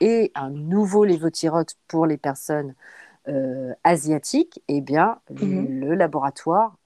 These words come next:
Speaker 1: a changé tout, ce qui est dramatique, puisque, euh, évidemment, la thyroïde, t'es tellement sensible à tout que dès qu'on change, la moindre chose, évidemment, tu le vois. Et c'est une
Speaker 2: D'accord.
Speaker 1: révolution, euh, c'est un tsunami qui t'arrive, c'est, voilà.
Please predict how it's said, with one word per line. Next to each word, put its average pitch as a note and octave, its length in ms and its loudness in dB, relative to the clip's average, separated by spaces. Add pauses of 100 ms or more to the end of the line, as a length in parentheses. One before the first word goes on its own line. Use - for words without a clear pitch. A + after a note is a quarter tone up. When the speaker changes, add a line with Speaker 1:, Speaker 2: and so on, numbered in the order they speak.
(120)
Speaker 1:
a E3 160 0
changé D3+ 420 -12
tout, - 240 -16
ce - 120 -14
qui D3+ 220 -10
est C#3 40 -6
dramatique, G#3 720 -2
puisque, - 340 -10 (800)
euh, A#2 240 -6
évidemment, D#3+ 500 -2
la C#3 140 -2
thyroïde, F3 580 -4
t'es - 120 -6
tellement F#3+ 420 2
sensible E3+ 560 -8
à C3+ 100 -2
tout C4+ 340 -8 (120)
que D3+ 300 -2
dès G#3 260 0
qu'on F#3 200 -6
change, A#3+ 500 -4
la D3+ 160 -4
moindre E3+ 440 0
chose, F3 300 -6
évidemment, D3+ 360 -8
tu - 160 -14
le C#3 80 -20
vois. G#3 280 2 (400)
Et C#3 80 -6
c'est - 240 -4
une D3+ 200 -2
Speaker 2:
D'accord. F#3 720 4
Speaker 1:
révolution, G3+ 360 0
euh, C3 280 -6
c'est - 220 -8
un A#2 120 -6
tsunami F#3+ 640 0
qui - 140 -18
t'arrive, F3+ 360 -2
c'est, - 280 -10 (400)
voilà. D3 260 2